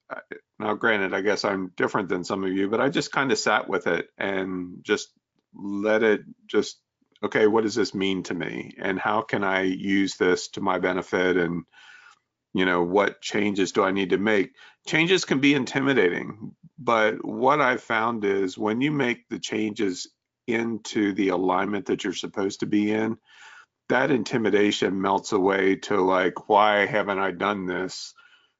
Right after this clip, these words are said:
years ago?" <laughs> You know, it's, like, a really big revelation.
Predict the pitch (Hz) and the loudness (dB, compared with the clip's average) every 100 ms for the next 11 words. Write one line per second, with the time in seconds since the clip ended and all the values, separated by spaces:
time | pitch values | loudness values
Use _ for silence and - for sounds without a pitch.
0 | _ 123 123 135 131 120 113 107 104 101 | _ 2 6 8 6 6 4 6 6 4
1 | 92 90 - - - 143 131 120 139 117 | 2 0 -2 -6 0 0 2 2 0 0
2 | 127 131 - 120 107 - _ - - - | -4 -4 -2 -2 -2 -6 _ -20 -20 -20
3 | _ 120 117 117 131 131 117 - 92 107 | _ -2 0 2 4 4 4 0 2 2
4 | 98 98 95 98 95 90 - - - | 4 2 2 2 0 0 -4 -10 -12